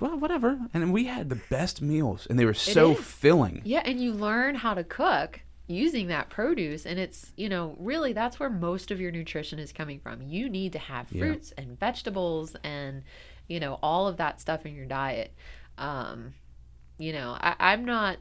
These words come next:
Speaker 2: uh, I'll tell you, I've tried just about every way of eating that there is just to kind of find where my body fits,
Speaker 1: Yeah.
Speaker 2: you know? Um, so I've tried the ketogenic diet, I've tried vegan, I've tried vegetarian, and I'm good. <laughs> Just, uh,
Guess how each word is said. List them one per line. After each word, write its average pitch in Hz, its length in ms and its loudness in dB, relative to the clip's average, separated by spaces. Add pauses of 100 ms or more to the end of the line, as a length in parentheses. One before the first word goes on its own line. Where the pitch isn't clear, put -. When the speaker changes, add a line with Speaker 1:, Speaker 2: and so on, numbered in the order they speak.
(480)
Speaker 2:
uh, 175 180 -6
I'll 175 100 -2
tell - 120 -4
you, 160 60 0
I've 175 140 0
tried 208 300 2
just 175 180 -2
about 160 220 0
every 165 220 0
way 151 200 -4
of 139 80 -8
eating 135 500 -8 (200)
that 143 140 -6
there 139 220 -6
is - 320 -6
just - 180 -8
to 180 80 -2
kind 170 280 -2
of 139 80 -6
find 151 480 -4
where 147 180 -6
my 143 180 -4
body 135 540 -4 (300)
fits, - 520 -6 (100)
Speaker 1:
Yeah. 104 120 6
Speaker 2:
you 90 60 6
know? 139 240 -2 (540)
Um, 139 260 -2
so - 140 -2
I've 156 200 4
tried 160 260 0
the 160 60 -8
ketogenic 151 580 -2
diet, 143 320 -2
I've 139 160 -4
tried 139 360 -2
vegan, 147 300 -8
I've 135 120 -8
tried 143 240 -4
vegetarian, 139 760 -6 (400)
and 147 560 -4 (140)
I'm 214 400 0
good. 160 580 0 (180)
<laughs> 233 100 -2 (400)
Just, 196 220 -2 (100)
uh, - 80 -2